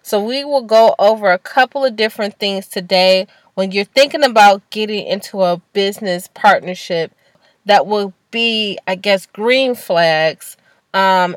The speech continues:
and deciding that, okay, this is a good partnership. And then just kind of figuring out what, what would that look like for you. So, you know, obviously your business partner is, is, is so important. Like,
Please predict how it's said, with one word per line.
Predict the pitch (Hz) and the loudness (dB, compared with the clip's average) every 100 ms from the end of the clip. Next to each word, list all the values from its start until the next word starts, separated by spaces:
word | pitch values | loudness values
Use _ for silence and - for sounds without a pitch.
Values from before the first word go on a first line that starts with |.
| - | -6
and | 196 | -6
deciding | 190 - 196 190 185 180 - _ | -6 0 4 4 2 -4 -10 _
that, | 196 190 | 2 4
okay, | 208 - 190 | 2 0 -2
this | 175 202 - | -2 -8 -10
is | 180 | -12
a | 180 | -12
good | 170 160 | -10 -12
partnership. | - 180 156 165 - - 143 _ _ _ - | -2 -2 -2 -8 -14 -12 -12 _ _ _ -12
And | 233 | -2
then | 302 320 | -2 0
just | 277 285 - | -2 -4 -4
kind | 320 294 262 | 0 0 0
of | |
figuring | - 277 262 254 | -2 -4 -2 0
out | 240 226 180 | 2 2 2
what, | 208 240 226 - | 2 2 0 -6
what | 202 226 277 | -2 2 2
would | 269 277 | 2 4
that | 269 | 4
look | 226 247 - | 2 -6 2
like | 180 107 - | 2 2 -6
for | - 175 | -10 -10
you. | - - 120 190 _ _ _ | -10 -16 -18 -20 _ _ _
So, | - 240 220 220 190 - - | 2 6 8 8 4 0 -6
you | 233 | 0
know, | 226 208 208 196 - | 4 6 6 4 2
obviously | 208 247 277 277 | 2 2 2 -2
your | 240 220 | -2 -2
business | 190 220 220 208 - | 0 -2 -2 -10 -2
partner | 220 208 196 185 | 2 2 2 -2
is, | 202 202 - - | -4 -8 -12 -8
is, | 190 196 - - _ _ _ - | -6 -8 -14 -20 _ _ _ 0
is | 233 240 | 0 0
so | - - - 277 269 | -6 -8 2 6 6
important. | 208 220 214 240 202 185 | 4 -2 0 0 2 0
Like, | 170 | -4